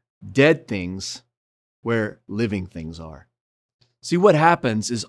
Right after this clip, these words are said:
often we become a Christian and we still are looking for dead things in our life.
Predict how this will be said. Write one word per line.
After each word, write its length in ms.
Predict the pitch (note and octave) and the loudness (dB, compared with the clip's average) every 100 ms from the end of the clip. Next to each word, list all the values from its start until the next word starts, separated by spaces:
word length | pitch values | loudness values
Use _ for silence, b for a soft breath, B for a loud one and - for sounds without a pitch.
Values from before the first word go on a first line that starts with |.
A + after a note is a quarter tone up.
| - | 0
often 640 | C3+ D3+ - A#2 A2 G#2+ _ - | 2 2 -2 -4 -4 -8 _ -4
we 120 | C3+ | -2
become 340 | C3+ C3 C3 | -2 0 0
a 60 | A#2 | 0
Christian 520 | - D3+ - A#2 G2+ | 0 -2 -2 -4 -4
and 160 | B2 A2+ | -4 -2
we 80 | A#2 | -2
still 460 | - - D3+ D3+ | -2 -2 4 4
are 160 | D#3 C3 | 4 2
looking 380 | B2 C#3 B2+ A#2 | 2 2 2 -4
for 180 | - G#2+ | -2 -6
dead 340 | F2 A2+ A2 | -2 -2 0
things 260 | A#2 A2+ G2 | -2 -4 -4
in 100 | G2+ | -6
our 140 | G#2 | -6
life. 420 | A2 A#2 D3 - | -4 -6 -6 -12